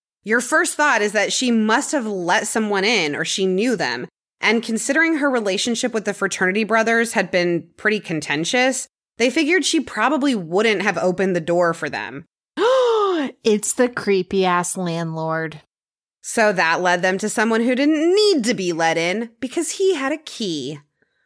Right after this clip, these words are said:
Speaker 1: Her
Speaker 2: Oh.
Speaker 1: landlord.
Speaker 2: What a creep. Oh my God. Oh.
Speaker 1: They got caught up to speed with the stories Brooke had told about him frequently dropping by, making her feel uncomfortable.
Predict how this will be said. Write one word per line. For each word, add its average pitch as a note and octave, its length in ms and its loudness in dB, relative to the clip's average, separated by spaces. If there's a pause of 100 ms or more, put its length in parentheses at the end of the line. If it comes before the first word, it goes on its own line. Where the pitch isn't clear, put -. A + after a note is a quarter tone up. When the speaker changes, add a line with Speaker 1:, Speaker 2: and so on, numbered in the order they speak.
Speaker 1:
Her G3 220 2
Speaker 2:
Oh. G#3+ 80 2
Speaker 1:
landlord. D#3 720 0 (460)
Speaker 2:
What F#3 500 -2
a B3+ 140 -4
creep. G4 960 0 (180)
Oh C4 80 0
my D4+ 140 2
God. D4 560 2
Oh. B3 560 -6
Speaker 1:
They A#3+ 180 2
got B3 300 2
caught B3 240 0
up A#3+ 140 2
to A3+ 120 0
speed F#3+ 300 -4
with F#3 100 -6
the G3+ 60 -4
stories F#3+ 320 0
Brooke F#3 300 -2
had F#3 140 -2
told F#3+ 240 -2
about E3+ 200 0
him F#3 180 -2
frequently F3+ 500 -4
dropping D#3 420 -4
by, G3+ 500 4
making E3+ 300 -4
her F3 120 -2
feel E3 220 -4
uncomfortable. F#3+ 720 -2